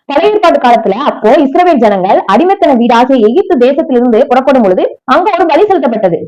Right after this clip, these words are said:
அதே மாதிரி புதிய ஏற்பாட்டு காலத்துல வாழ்கிற நாம, அஹ், பாவ மன்னிப்பிலிருந்து விடுதலை பெறுவதற்காக ரத்தம் சிந்தி, நமக்காக, நம்முடைய பஸ்காவாகிய கிறிஸ்து நமக்காக பலியிடப்பட்டார். அங்க பாருங்க, எகிப்து, இஸ்ரவேல் ஜனங்கள் எகிப்து தேசத்துல ஒரு ஆடை பலி கொடுத்து அதோட ரத்தத்தை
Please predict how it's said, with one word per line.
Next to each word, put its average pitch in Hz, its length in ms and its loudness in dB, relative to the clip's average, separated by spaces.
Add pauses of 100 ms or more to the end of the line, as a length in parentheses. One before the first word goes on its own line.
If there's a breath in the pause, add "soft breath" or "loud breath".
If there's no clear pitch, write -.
(320 soft breath)
அதே 247 260 0
மாதிரி 294 460 -2
புதிய 415 280 2
ஏற்பாட்டு 330 320 0
காலத்துல 220 400 0
வாழ்கிற 233 300 2
நாம, 196 340 0
அஹ், 208 600 -4
பாவ 330 420 2
மன்னிப்பிலிருந்து 302 560 2
விடுதலை 311 280 2
பெறுவதற்காக 202 640 0
ரத்தம் 269 420 0
சிந்தி, 220 400 2 (280 loud breath)
நமக்காக, 254 720 0
நம்முடைய 233 320 0
பஸ்காவாகிய 311 520 0
கிறிஸ்து 285 380 -2
நமக்காக 254 560 0
பலியிடப்பட்டார். 294 640 -2 (600)
அங்க 370 280 -4
பாருங்க, 320 300 2
எகிப்து, 320 380 0
இஸ்ரவேல் 302 340 0
ஜனங்கள் 269 400 2
எகிப்து 339 320 2
தேசத்துல 240 600 0 (240)
ஒரு 269 240 4
ஆடை 320 380 2 (120)
பலி 262 180 2
கொடுத்து 277 300 0
அதோட 262 240 2
ரத்தத்தை 294 400 -2